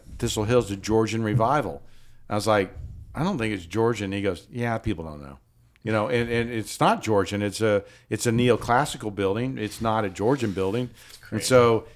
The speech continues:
Speaker 1: it's, it's, most people don't know. And so A I, if it's just collecting data that's out there,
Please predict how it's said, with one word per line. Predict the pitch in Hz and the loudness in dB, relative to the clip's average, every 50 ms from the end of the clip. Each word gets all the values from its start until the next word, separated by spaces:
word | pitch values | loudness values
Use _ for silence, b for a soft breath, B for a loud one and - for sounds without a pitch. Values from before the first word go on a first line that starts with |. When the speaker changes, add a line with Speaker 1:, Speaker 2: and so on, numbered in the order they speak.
| B | B
Speaker 1:
it's, | - 120 117 - - - | 0 0 0 0 -2 -2
it's, | 135 127 113 - - - - - | 0 0 0 0 -4 -8 -4 0
most | 117 131 143 156 170 190 196 - - - | 4 8 10 10 10 10 8 6 2 2
people | - - 160 156 - 123 123 | 6 6 6 6 6 2 2
don't | 117 120 120 117 117 123 | 2 4 2 2 2 4
know. | 147 175 165 131 | 4 6 6 6
And | 120 101 | 4 2
so | - - 117 113 117 | 2 2 2 2 2
A | 123 139 165 202 202 | 2 4 4 4 6
I, | 165 143 160 147 117 101 101 110 B B B B - | 6 6 6 6 4 4 2 0 B B B B -4
if | - - - | -2 2 4
it's | - 185 - | 4 4 4
just | - 170 147 - - - - - - | 4 2 2 0 -2 -8 -14 -16 -12
collecting | - - 127 131 135 131 - 139 127 120 110 98 90 - 101 | -4 2 4 4 4 4 2 0 0 2 0 0 -4 -6 -4
data | 92 - 113 113 127 143 135 123 110 | 0 2 4 4 4 6 6 4 4
that's | 101 104 98 - | 4 0 0 0
out | 117 120 151 170 160 - | 2 2 2 2 2 2
there, | 104 98 95 104 110 b | 2 2 2 2 0 b